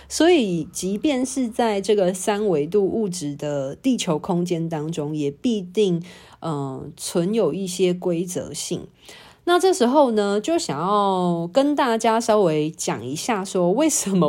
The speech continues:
我会想要录这一集呢？是因为我前面两集不是分享了关于我在做个案咨询嘛，协助别人做生命轨迹的整合的过程，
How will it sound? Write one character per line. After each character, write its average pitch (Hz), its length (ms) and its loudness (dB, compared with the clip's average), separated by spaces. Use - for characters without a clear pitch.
我 165 60 2
会 262 220 6
想 175 220 -2
要 208 160 0
录 247 180 -2
这 226 200 0
一 214 100 2
集 151 400 -6
呢？ 151 260 -4
是 370 200 2
因 330 140 2
为 330 180 4
我 180 140 2
前 202 240 0
面 262 300 0
两 147 280 -2
集 156 220 -2
不 185 160 -2
是 254 220 -2
分 254 280 -2
享 180 240 -4
了 147 300 -4
关 247 300 -2
于 226 40 0
我 156 300 0
在 185 380 -2
做 185 260 0
个 208 180 2
案 190 220 -2
咨 185 260 -2
询 151 300 -4
嘛， 143 240 -6
协 180 240 2
助 262 300 0
别 170 320 0
人 165 340 0
做 190 340 2
生 214 280 -2
命 226 180 -2
轨 147 180 -4
迹 175 220 -4
的 170 140 -2
整 135 400 -10
合 139 260 -8
的 147 100 -6
过 208 240 2
程， 147 320 -6